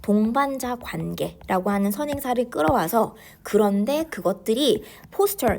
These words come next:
육성한다, 조성한다, 긍정적인, 긍정적인 대중의 이미지라고 하는 것을 육성하고 조성하는데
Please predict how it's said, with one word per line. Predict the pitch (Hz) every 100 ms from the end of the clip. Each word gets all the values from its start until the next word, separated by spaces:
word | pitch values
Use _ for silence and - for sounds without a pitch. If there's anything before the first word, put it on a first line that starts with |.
| -
육성한다, | 208 - 294 294 277 254 262
조성한다, | 254 196 196 226 214 208 262 294 320 - -
긍정적인, | - 220 220 226 294 302 262 170 185 196 - - -
긍정적인 | 214 240 285 277 262 254 240
대중의 | - 170 262 311 320
이미지라고 | 202 170 160 160 175 - - - - 175 175 262
하는 | 247 254
것을 | 233 208 285 302 226
육성하고 | 175 - 226 214 285
조성하는데 | 233 208 214 185 165 170 180 175 151